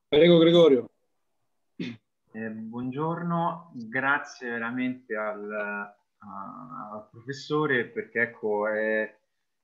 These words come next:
Speaker 2: è, è una buona notizia, cioè ci sono dei posti di lavoro, insomma, bisogna trovarli, ma ci sono. Eh, io volevo fare questa domanda al professore, eh,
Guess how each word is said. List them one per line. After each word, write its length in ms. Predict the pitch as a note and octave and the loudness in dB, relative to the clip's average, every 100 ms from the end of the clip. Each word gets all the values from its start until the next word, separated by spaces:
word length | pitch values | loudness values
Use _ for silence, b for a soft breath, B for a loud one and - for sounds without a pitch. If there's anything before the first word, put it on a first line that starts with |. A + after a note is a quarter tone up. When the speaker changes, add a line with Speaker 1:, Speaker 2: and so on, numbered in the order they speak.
| _ | _
Speaker 2:
è, 300 | A2+ A2+ A2+ A#2 | -14 -12 -10 -8
è 80 | |
una 140 | A2+ A2 | -6 -6
buona 280 | A2+ A#2+ A2+ | -4 -4 -4
notizia, 600 | A2 A2 G2+ G2+ - F2 | -6 -8 -12 -14 -20 -12
cioè 400 | A2+ G2 - _ | -8 -8 -10 _
ci 180 | - A2 | -16 -14
sono 280 | - B2+ B2 | -8 -6 -2
dei 160 | A2 | -4
posti 380 | A2 A2 - A2+ | -4 -10 -10 -16
di 80 | G2+ | -12
lavoro, 520 | G2 F#2+ F2+ E2+ E2+ | -10 -10 -12 -14 -18
insomma, 360 | _ A2 F#2+ F2+ | _ -16 -12 -12
bisogna 480 | A#2+ A#2 B2+ A#2+ A#2 | -12 -12 -6 -4 -2
trovarli, 480 | C3+ B2 B2 A2 | 0 2 2 0
ma 160 | G2+ G2+ | -8 -10
ci 180 | - A#2 | -12 -14
sono. 540 | - F#2+ F#2 F2+ - _ b b b | -12 -14 -14 -16 -20 _ b b b
Eh, 200 | - A2+ | -10 -6
io 120 | D3+ D3+ | -2 -2
volevo 300 | C3+ A#2+ A#2 | 0 -2 -2
fare 260 | A#2+ A2+ | -4 -4
questa 260 | A#2+ A#2 C3 | -6 -10 -10
domanda 460 | B2 A2+ G2+ G2 | -8 -6 -6 -6
al 120 | G#2 - | -12 -14
professore, 1000 | A2+ B2+ C3 - B2+ B2+ B2+ B2+ - _ | -20 -20 -20 -12 -8 -4 -4 -4 -10 _
eh, 680 | G#2 G#2 G#2 G#2 G#2+ _ | -4 -2 -2 -4 -6 _